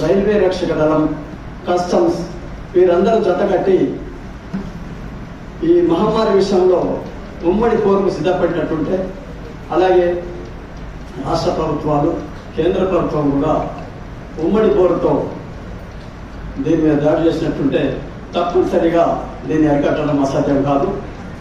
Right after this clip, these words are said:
ఎయిడ్స్, పోలియో లాంటి వ్యాధులకు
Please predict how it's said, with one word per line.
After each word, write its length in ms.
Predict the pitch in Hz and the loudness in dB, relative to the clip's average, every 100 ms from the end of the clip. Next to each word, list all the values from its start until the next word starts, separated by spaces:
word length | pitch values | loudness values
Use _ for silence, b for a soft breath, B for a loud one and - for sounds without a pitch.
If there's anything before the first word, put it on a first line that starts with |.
| - - | -12 0
ఎయిడ్స్, 480 | 170 220 202 - - - - - - - - | 2 4 0 -2 -4 -6 -10 -12 -12 -12 0
పోలియో 320 | - 202 208 202 | 2 4 4 4
లాంటి 580 | 185 185 185 170 156 156 - - - - - - - - - - - - - - - - | 4 4 4 2 0 -6 -10 -12 -14 -14 -14 -12 -12 -14 -14 -14 -14 -14 -12 -12 -8 -2
వ్యాధులకు 720 | - 190 208 190 202 170 | 0 2 4 4 4 2